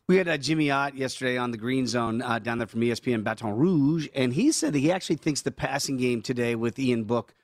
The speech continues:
might be better, right? 'Cause Sean Payton wants to utilize that pass, passing game a little bit,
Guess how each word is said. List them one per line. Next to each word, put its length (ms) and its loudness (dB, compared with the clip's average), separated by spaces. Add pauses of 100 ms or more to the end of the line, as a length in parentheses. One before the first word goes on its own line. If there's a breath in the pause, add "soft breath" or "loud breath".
(200)
might 260 2
be 100 -2
better, 500 -2 (100)
right? 200 2
'Cause 120 -10
Sean 240 -4
Payton 460 -6
wants 360 -4
to 80 -6
utilize 500 0
that 160 -2
pass, 280 -2
passing 360 -4
game 140 0
a 20 0
little 220 0
bit, 160 0